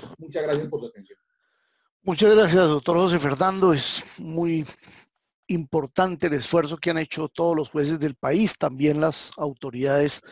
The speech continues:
Speaker 2: administrativas que ejercen funciones jurisdiccionales para poder administrar justicia en esta crisis. Eh, vamos a hacer, yo creo que nos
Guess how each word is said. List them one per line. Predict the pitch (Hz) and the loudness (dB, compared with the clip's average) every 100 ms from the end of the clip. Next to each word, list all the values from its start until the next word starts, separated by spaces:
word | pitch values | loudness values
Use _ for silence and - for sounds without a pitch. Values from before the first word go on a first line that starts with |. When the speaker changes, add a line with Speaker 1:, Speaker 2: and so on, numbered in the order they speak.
| - - | -20 -8
Speaker 2:
administrativas | - 156 151 151 - 143 143 165 151 | -2 -2 -2 -4 -4 -2 0 0 0
que | 156 | -2
ejercen | 147 135 160 | -4 -4 -8
funciones | 143 139 139 | -10 -12 -10
jurisdiccionales | 160 165 160 165 202 190 165 175 | -6 -6 -8 -8 -2 0 0 0
para | - 156 | -2 -2
poder | - 139 143 147 - - - _ | -2 0 2 0 -2 -16 -20 _
administrar | - 170 165 147 - 156 147 | -2 0 -2 -4 -2 0 -2
justicia | 131 143 - 175 - 156 139 - - | -4 -14 -10 -4 0 0 -2 -6 -12
en | 143 | -8
esta | 123 - | -6 -4
crisis. | - 139 - - - - _ _ - - _ _ _ | -6 -8 -10 -12 -14 -18 _ _ -20 -20 _ _ _
Eh, | 180 180 180 180 | 4 6 6 6
vamos | 160 208 254 | 4 2 4
a | 269 220 190 165 120 - - _ _ _ _ _ _ _ _ _ _ _ _ - - | 4 6 6 4 0 -16 -20 _ _ _ _ _ _ _ _ _ _ _ _ -8 -2
hacer, | 160 180 208 214 | 0 2 2 2
yo | 185 | 2
creo | 196 | 2
que | 208 | 2
nos | 156 - - | 0 -10 -12